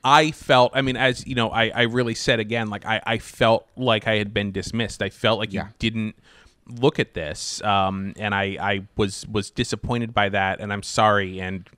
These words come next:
Speaker 1: you know, um, I, I meant no disrespect. I was very taken aback by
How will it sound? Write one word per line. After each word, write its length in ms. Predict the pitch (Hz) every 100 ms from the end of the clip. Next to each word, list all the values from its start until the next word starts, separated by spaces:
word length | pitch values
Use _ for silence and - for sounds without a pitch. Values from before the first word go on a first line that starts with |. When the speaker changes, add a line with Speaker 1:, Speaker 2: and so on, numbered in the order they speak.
| -
Speaker 1:
you 120 | 107
know, 260 | 92 87 90 _ - - -
um, 420 | 101 95 92 92
I, 160 | 110 110 110
I 220 | 120 113 _
meant 560 | 135 131 120 139 139 135
no 220 | 135 123
disrespect. 480 | 120 120 107 101 131
I 60 | 156
was 140 | 147
very 140 | 147 120
taken 280 | 156 127
aback 420 | 113 110 120 107 -
by 340 | 101 101 95